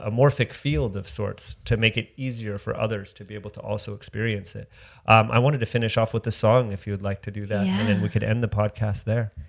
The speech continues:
Speaker 2: We would love to. So we're going to do two songs for the beginning, right? And one
Speaker 1: Yes.
Speaker 2: for the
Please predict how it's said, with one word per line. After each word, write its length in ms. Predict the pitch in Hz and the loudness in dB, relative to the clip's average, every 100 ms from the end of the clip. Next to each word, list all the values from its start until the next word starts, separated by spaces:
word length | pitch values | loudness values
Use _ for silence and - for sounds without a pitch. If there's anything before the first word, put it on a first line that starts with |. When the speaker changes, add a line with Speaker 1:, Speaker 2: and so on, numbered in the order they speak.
| _ _ _ - | _ _ _ -14
Speaker 2:
We 60 | |
would 200 | 180 185 | -10 -10
love 260 | 180 190 196 - | -8 -10 -12 -10
to. 180 | 185 185 180 - - - - - | -8 -8 -12 -16 -18 -20 -18 -10
So 120 | - | -2
we're 160 | 220 220 | 2 4
going 240 | 220 233 | 4 2
to 120 | 233 190 | 0 0
do 200 | 220 220 | 0 0
two 260 | - 214 | 2 4
songs 580 | 202 - 165 185 165 - - | 6 4 4 0 -2 -4 -4
for 80 | 185 | -6
the 100 | 175 | -6
beginning, 360 | 180 196 190 175 | -8 -8 -6 -6
right? 240 | 190 226 - - | -6 -10 -14 -10
And 180 | 175 185 | -10 -4
one 60 | 185 | -2
Speaker 1:
Yes. 200 | 127 - | -2 -4
Speaker 2:
for 80 | |
the 100 | 180 | -8